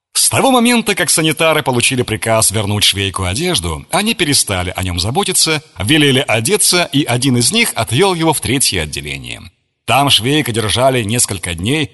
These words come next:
пока канцелярия оформляла его выписку из сумасшедшего дома, и он имел полную возможность и здесь производить свои наблюдения.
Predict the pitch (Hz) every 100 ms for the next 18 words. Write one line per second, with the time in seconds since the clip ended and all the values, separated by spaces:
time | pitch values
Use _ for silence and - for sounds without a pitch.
0 | _ 117 101 110 110 - 98 170 175 170
1 | - - 98 117 160 139 113 101 139 107
2 | - 110 - 104 92 87 104 - 98 104
3 | 110 113 87 - 120 139 160 156 147 127
4 | 226 240 214 185 135 170 156 139 - 92
5 | 92 82 202 214 - 113 98 85 85 113
6 | 156 - 82 92 95 85 80 80 76 69
7 | 67